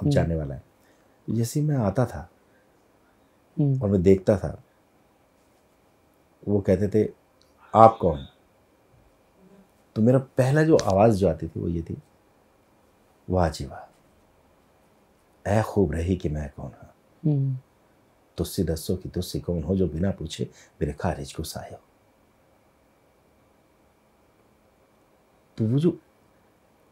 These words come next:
Speaker 2: आवाज़ और पूरा सन्नाटा,
Speaker 1: सन्नाटा है।
Speaker 2: उसमें एक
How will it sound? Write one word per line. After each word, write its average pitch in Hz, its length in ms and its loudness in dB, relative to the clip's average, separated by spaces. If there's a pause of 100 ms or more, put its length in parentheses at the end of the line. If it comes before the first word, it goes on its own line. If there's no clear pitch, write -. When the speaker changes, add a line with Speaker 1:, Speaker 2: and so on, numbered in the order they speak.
(520)
Speaker 2:
आवाज़ 107 680 0
और 98 180 -4 (120)
पूरा 113 140 -2
सन्नाटा, 92 640 -2
Speaker 1:
सन्नाटा 135 480 0
है। 123 240 -4
Speaker 2:
उसमें 117 260 2
एक 113 160 2